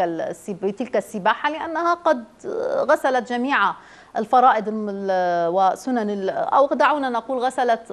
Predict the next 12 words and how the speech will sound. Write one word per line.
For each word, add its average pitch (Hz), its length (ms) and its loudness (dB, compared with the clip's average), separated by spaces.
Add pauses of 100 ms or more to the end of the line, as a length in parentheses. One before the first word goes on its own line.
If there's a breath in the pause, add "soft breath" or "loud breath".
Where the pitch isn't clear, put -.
(120)
فرائض 233 360 2
الوضوء، 214 500 -2 (400 loud breath)
آه، 240 280 6
وعند 247 840 2
الجمهور 220 600 -4 (260)
لا 208 160 0
تصح 202 440 -10
صلاتها 185 520 -4
لأنها 180 440 -8
لم 165 140 -10
تنوي 170 260 -8
الوضوء. 160 320 -10